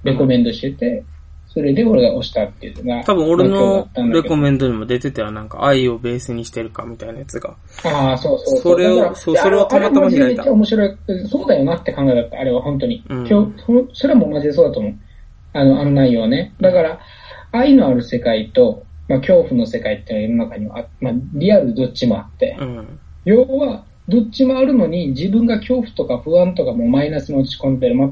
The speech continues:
Speaker 2: まさに今日の俺とか、
Speaker 1: うん。
Speaker 2: 昨日の俺の時は、愛のある世界がないんだって思い込んじゃうっていう。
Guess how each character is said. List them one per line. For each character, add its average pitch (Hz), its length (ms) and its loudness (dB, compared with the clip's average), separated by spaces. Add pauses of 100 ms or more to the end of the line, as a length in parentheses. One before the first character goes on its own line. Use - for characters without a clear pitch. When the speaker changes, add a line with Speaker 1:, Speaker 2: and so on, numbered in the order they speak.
Speaker 2:
ま 147 100 -4
さ 143 100 -2
に 123 80 2
今 170 220 4
日 147 80 4
の 123 100 2
俺 120 160 2
と 113 140 -2
か、 - 220 -8 (220)
Speaker 1:
う 123 60 -10
ん。 120 120 -10
Speaker 2:
昨 - 100 -16
日 165 60 2
の 170 240 6
俺 180 120 6
の 151 140 4
時 127 240 -4
は、 139 260 -4 (140)
愛 269 240 4
の 151 100 6
あ 135 60 2
る 135 80 -2
世 - 160 -4
界 120 120 0
が 113 80 -2
な 156 160 2
い 294 120 6
ん 220 80 8
だ 170 120 2
っ - 80 -6
て - 140 -4
思 170 220 4
い - 20 -2
込 151 220 2
ん 135 40 6
じ 135 60 4
ゃ 127 60 2
う 143 40 0
っ - 40 -6
て - 200 -18
い - 40 -16
う。 - 60 -20